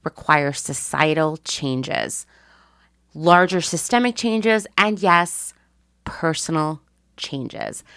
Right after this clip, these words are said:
Climate change and battling that, right, is a great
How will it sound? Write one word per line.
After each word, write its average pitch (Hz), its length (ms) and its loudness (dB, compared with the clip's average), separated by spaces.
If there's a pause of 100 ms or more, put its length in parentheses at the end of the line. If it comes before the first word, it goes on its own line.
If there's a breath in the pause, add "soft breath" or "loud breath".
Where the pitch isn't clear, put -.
(640 soft breath)
Climate 415 420 4
change 156 600 -2 (120)
and 175 180 -2
battling 180 460 4
that, 131 220 2
right, 147 300 2 (360 loud breath)
is 202 140 2
a 240 200 4
great 214 560 0